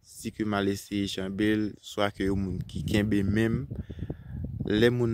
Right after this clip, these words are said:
nan ap janbe rivyè a, l ap mete ou pa bò anba, li pa ap janm mete ou pa bò anlè, pa yi pa anlèl. Paske si ke ou pale, l ap jis lage ou ale. Depi k w ap janbe yon moun rivyè ki fò, ki vini,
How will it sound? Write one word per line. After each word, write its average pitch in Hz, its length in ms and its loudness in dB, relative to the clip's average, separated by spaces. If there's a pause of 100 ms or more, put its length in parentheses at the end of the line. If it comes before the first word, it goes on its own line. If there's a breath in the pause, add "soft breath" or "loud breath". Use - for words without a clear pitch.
nan 107 180 2
ap 95 160 2
janbe 104 380 2
rivyè 98 420 2
a, 107 60 4 (100)
l - 800 -6
ap - 80 0
mete 117 240 4
ou 110 80 4
pa 101 160 4
bò 101 220 4
anba, 104 320 4 (260)
li - 160 -4
pa 107 80 6
ap 90 160 0
janm 110 160 0
mete 107 220 0
ou 98 80 -2
pa 95 100 2
bò 95 240 -4
anlè, 92 380 -6 (100)
pa 95 160 2
yi 98 160 4
pa 95 300 0
anlèl. 95 340 2 (160)
Paske 104 460 0 (100)
si - 160 -4
ke - 160 0
ou 104 80 2
pale, 104 480 2
l - 560 -4
ap 92 80 0
jis 101 240 -4
lage 90 160 -2
ou 90 160 -2
ale. 90 220 -2 (1500 soft breath)
Depi 104 240 -4
k - 80 -8
w 104 80 4
ap 95 80 2
janbe 101 300 2
yon 98 100 0
moun 98 160 -2
rivyè 98 400 -2
ki 98 240 -4
fò, 107 320 0
ki 98 160 -6
vini, 101 460 0